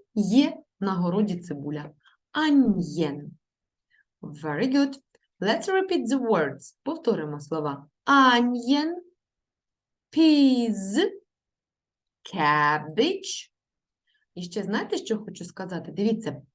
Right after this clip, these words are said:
peas, peas — це стручок із горошинками. А от одна горошинка буде пі,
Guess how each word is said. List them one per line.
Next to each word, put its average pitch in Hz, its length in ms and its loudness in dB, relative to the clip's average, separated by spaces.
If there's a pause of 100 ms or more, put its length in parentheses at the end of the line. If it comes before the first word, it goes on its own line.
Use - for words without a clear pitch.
peas, 285 680 6 (200)
peas — 185 680 0
це 202 160 -2
стручок 240 800 0
із 180 160 -2
горошинками. 190 920 -4 (560)
А 220 220 6
от 226 120 2
одна 233 360 4
горошинка 214 720 -2
буде 285 280 -4 (300)
пі, 330 680 -2